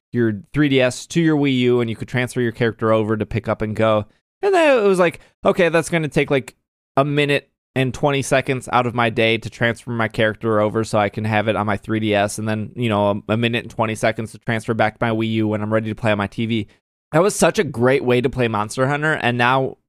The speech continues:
I've been stuck in this rut of, "Oh, Monster Hunter four U and Monster Hunter Generations are three D S only." And yes, that's fun. Like, those games are still good, but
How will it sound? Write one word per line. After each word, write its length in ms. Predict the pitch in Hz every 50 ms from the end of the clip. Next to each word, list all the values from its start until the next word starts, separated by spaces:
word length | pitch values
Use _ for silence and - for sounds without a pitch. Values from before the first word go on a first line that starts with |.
| _ _ _
I've 220 | - 120 117 110 110
been 140 | 139 127
stuck 340 | 110 - - 147 143 - -
in 80 | 147 131
this 180 | 123 113 -
rut 300 | 104 107 120 120 131 - -
of, 380 | 117 123 120 117 117 110 104 - _ _ _ _ _ _ _ _ _ _ -
"Oh, 140 | 127 131 127
Monster 320 | 135 139 139 - 143 135
Hunter 240 | 135 135 127 117 - - _ _ _ -
four 240 | 156 156 151 151 147
U 320 | 143 143 147 147 143 131
and 80 | 127 123
Monster 280 | 127 127 123 - 131
Hunter 220 | 120 127 123 120 107
Generations 540 | 120 123 120 123 123 123 - - 123 110
are 80 | 117 117
three 220 | - - 135 135
D 120 | 127 127 120
S 140 | 120 - 127
only." 420 | 117 131 135 127 120 117 110 - - _ _ _ _ _ _ _ -
And 240 | - 190 220 196 - _ _ _ _ _ _ _ _ _ -
yes, 280 | 156 160 123 - - -
that's 260 | - 147 135 - -
fun. 260 | - 147 117 104 107
Like, 240 | 107 107 - - _
those 260 | - 120 131 135 117
games 200 | 131 147 143 135
are 80 | 131 117
still 240 | - - - 131 110
good, 460 | - 113 110 110 113 127 143 156 - _ _ _ _ _ _ _ _ _ -
but 340 | 131 127 117 107 - _